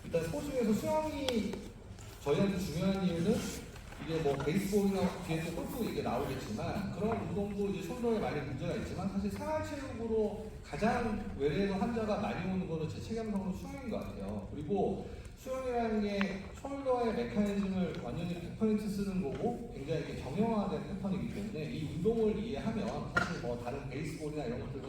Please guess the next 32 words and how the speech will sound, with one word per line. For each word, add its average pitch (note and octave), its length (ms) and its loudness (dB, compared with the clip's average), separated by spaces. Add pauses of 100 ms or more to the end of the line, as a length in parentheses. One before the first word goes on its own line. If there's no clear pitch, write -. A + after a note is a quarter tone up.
다 - 340 -8
이렇게 A#2 160 -2
연관이 D#3 440 -2
돼서 B2 300 -4 (360)
이해가 C#3 320 -2
다 A#2 160 -2
같이 - 260 -6
되실 A2 240 -4
겁니다. G2+ 540 -2 (440)
엘리트 G3 360 4
스윙어 B3+ 400 2
같은 A3 200 4
경우에는 G3+ 440 6
하루에 B3+ 360 0
한 G3+ 300 2
육에서 F#3 180 0
십 - 220 -4
킬로 A3 220 6
정도 E3 260 0
하고 G3+ 480 -2
일주일에 F#3+ 380 -2
한 E3 280 -4
오일에서 D#3 280 -2
칠 A3 160 -2
일 G#3+ 100 2
정도 F3 160 2
연습을 D3 300 0
하니까 E3+ 600 0 (380)
일주일이면은 A3+ 920 4
육십에서 G#3+ 480 4
팔십 - 340 -2
킬로, G#3 340 4